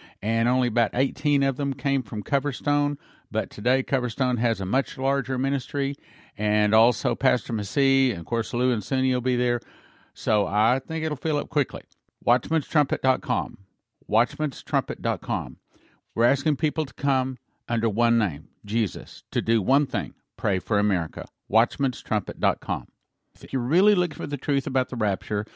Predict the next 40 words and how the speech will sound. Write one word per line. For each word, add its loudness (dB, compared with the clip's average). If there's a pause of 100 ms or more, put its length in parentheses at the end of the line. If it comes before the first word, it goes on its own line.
(180)
I -6
honestly 2
believe 2
you 0
will 2
find 2
it 0
in 2
this 0
book. -2 (300)
The 2
truth 4
is 4
the 6
Holy 4
Spirit 0
knows 2
the -4
truth 0
about 0
the -4
rapture. -2 (460)
And 0
one 6
of 4
the 4
reasons 2
that 2 (180)
the 0
people -2
other 6
than 2
post-trib 0 (300)
can't -6
seem 2
to -8
find 0
peace 2
about 2
this 2